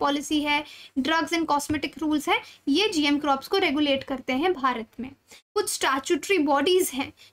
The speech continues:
जो इंडिया में रेगुलेट करती हैं, आपकी recombinant डीएनए एडवाइजरी कमेटी है, ये बायोटेक्नोलॉजी में जो भी डेवलपमेंट होती है उसको देखते हैं, नेशनल at इंटरनेशनल लेवल्स। इंस्टीट्यूशनल बायोसेफ्टी कमेटी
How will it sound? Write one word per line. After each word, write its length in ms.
जो 80
इंडिया 240
में 120
रेगुलेट 480
करती 300
हैं, 80
आपकी 240
recombinant 680
डीएनए 460
एडवाइजरी 580
कमेटी 480
है, 200
ये 140
बायोटेक्नोलॉजी 800
में 140
जो 140
भी 120
डेवलपमेंट 580
होती 220
है 60
उसको 320
देखते 340
हैं, 80
नेशनल 540
at 100
इंटरनेशनल 560
लेवल्स। 520
इंस्टीट्यूशनल 600
बायोसेफ्टी 680
कमेटी 440